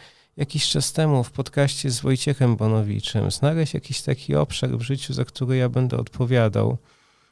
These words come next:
I ten bohater Kurosawy, on znajduje po prostu, e, plac zabaw, który wybuduje dla dzieci i tym być może liczy, że, no,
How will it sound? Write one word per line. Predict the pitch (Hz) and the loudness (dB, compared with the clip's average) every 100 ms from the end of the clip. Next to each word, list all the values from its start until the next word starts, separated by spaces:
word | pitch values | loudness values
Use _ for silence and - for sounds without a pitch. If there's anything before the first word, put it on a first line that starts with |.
| - - | -10 -4
I | 117 | -2
ten | - 127 | 2 2
bohater | 123 120 135 131 123 - | 2 0 0 0 -2 -2
Kurosawy, | 123 113 - 120 113 120 | -2 0 0 -2 0 0
on | 113 107 | 0 0
znajduje | 110 117 113 117 107 | 0 0 2 0 -2
po | - | -6
prostu, | - 113 - - 123 117 95 _ _ _ _ _ _ _ _ _ _ - _ | -6 -4 -4 0 4 4 0 _ _ _ _ _ _ _ _ _ _ -20 _
e, | 135 113 | 0 0
plac | 107 127 117 | 2 2 2
zabaw, | 110 117 107 - | 4 2 0 -4
który | - 113 107 | -4 -4 -2
wybuduje | 117 110 113 113 107 | -4 -4 -2 -2 -2
dla | 104 104 104 | -2 -4 -4
dzieci | 107 107 - - 139 - _ _ _ - | -4 -4 -4 -4 -6 -8 _ _ _ -16
i | 110 | -2
tym | 127 120 113 | 4 4 4
być | 110 - | 0 0
może | 120 110 101 | 2 2 0
liczy, | 110 110 113 | -4 -4 -6
że, | 107 107 - | -6 -6 -2
no, | 135 | -2